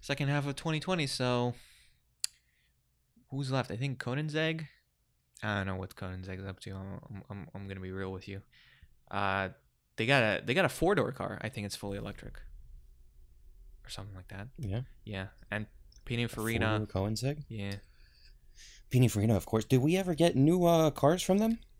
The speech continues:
Speaker 1: No.
Speaker 2: They started with that one car, but
Speaker 1: No.
Speaker 2: they said they were gonna
Speaker 1: You're
Speaker 2: begin a whole lineup of more affordable.
Speaker 1: You're my
Speaker 2: Well,
Speaker 1: Pininfarina.
Speaker 2: quote, unquote,
Speaker 1: Yeah.
Speaker 2: affordable.
Speaker 1: You're my Pininfarina guy. So if, so if you don't know, then I don't know. You the,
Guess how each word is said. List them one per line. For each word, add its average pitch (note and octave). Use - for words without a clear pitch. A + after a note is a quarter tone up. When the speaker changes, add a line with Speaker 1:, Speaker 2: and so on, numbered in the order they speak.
Speaker 1:
No. G#2
Speaker 2:
They -
started C#3+
with A#2
that G2+
one B2
car, F2
but F#2
Speaker 1:
No. F#2
Speaker 2:
they G2+
said G#2+
they G2+
were F#2+
gonna F2+
Speaker 1:
You're C3
Speaker 2:
begin G2
a F2
whole F#2+
lineup G2
of E2+
more F#2+
affordable. F2+
Speaker 1:
You're C#3
my B2
Speaker 2:
Well, G#2+
Speaker 1:
Pininfarina. G#2
Speaker 2:
quote, G#2+
unquote, F#2
Speaker 1:
Yeah. F2
Speaker 2:
affordable. F2
Speaker 1:
You're B2+
my A#2+
Pininfarina G2
guy. F#2+
So G2+
if, -
so G#2
if G2
you A#2+
don't A2+
know, G#2
then G2
I F#2+
don't F#2+
know. G2
You A2
the, G2